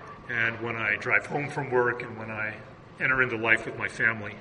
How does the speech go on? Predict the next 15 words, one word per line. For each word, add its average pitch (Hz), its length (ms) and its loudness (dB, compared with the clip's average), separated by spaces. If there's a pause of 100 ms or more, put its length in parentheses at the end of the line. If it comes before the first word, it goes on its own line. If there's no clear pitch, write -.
(600)
In 139 60 -2
my 160 140 12
case, 160 340 10
I, 127 220 12
I 139 240 6
leave 139 460 4
home 135 340 0
before 127 400 2
anybody 117 320 4
else - 160 0
gets 131 240 -4
up 143 220 2
in 131 60 -4
my 127 140 -2
house. 127 480 -2